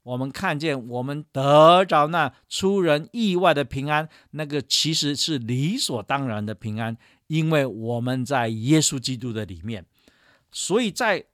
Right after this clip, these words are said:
生活的当中，我们能够得着平安。这样的一个平安的状态是什么意思呢？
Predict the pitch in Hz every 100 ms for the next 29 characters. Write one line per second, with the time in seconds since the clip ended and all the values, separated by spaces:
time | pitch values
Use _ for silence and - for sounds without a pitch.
0 | _ _ - - - 262 254 202 156 156
1 | 180 180 180 180 - _ - 110 123 131
2 | 127 120 127 160 170 185 139 110 - 117
3 | 131 147 147 104 104 113 110 113 123 _
4 | _ - _ _ - 349 330 254 240 220
5 | - - 196 220 214 226 202 - 262 240
6 | 185 202 196 - 196 - - 113 147 220
7 | 196 - 190 165